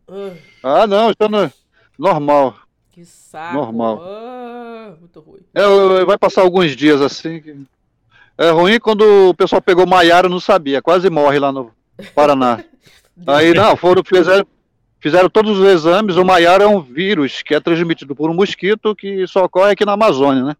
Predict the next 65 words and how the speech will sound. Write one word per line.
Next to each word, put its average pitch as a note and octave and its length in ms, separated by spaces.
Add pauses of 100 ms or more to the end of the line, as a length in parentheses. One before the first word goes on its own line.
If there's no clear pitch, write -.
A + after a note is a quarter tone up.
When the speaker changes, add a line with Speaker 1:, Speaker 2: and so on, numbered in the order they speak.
Speaker 1:
Ah, G#3 340
meu G3+ 140
Speaker 2:
Aí G3 200
Speaker 1:
Deus. B3+ 120
Speaker 2:
vieram A3 200
lá A#3+ 80
do A#3 100
Paraná A3 360
fazer G3 220
uma G3+ 40
exposi-, F#3 400
uma F3+ 140
expedição F3 560
aqui, F#3 360 (320)
chegou A3 300
todo C#4+ 200
mundo C#4 160
com B3+ 120
Maiara F#3+ 420
lá, C#3 240
com D3 220
dor C3+ 180
de E3 80
cabeça, E3 460
febre, F3 600
e D#3+ 40
ninguém E3 240
sabia. D#3+ 480
Speaker 1:
Gente, A#3+ 200
eu F4 60
nunca F#4 140
ouvi G4+ 120
falar C#4+ 220
disso, B3 240
Speaker 2:
Aí F#3 160
Speaker 1:
que G3+ 80
vi-, A#3+ 240 (100)
que, G#3 140
como G3 160
é G3 60
que - 40 (240)
Maiara - 300
Speaker 2:
É, C#3 460
tem F3+ 180
o F3 160
Maiara, F#3 560 (100)
tem E3+ 160
o E3+ 80 (120)
Oroposhi G3 640
também, D#3+ 440
que F#3 120
é E3 40
outro E3 280
vírus. E3 400
Speaker 1:
O - 100
Oroposhi G3+ 380
eu A3 60
já A#3+ 60
tinha B3 140
ouvido A#3+ 160
falar, B2+ 140
Speaker 2:
É. C#3+ 300
Speaker 1:
o - 20
Maiara E3+ 300
não. D#3+ 240